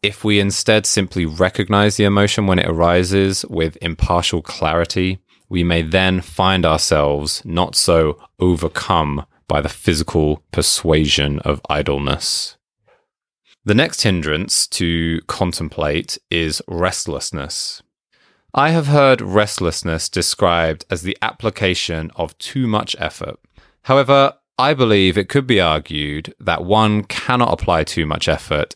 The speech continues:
if it is implemented in the correct manner.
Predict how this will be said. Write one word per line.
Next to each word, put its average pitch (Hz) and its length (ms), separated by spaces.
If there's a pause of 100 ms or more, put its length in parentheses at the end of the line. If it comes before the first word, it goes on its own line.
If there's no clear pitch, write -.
(160)
if - 200
it 85 80
is 82 240
implemented 76 840
in 82 120
the 78 80
correct - 640
manner. 73 460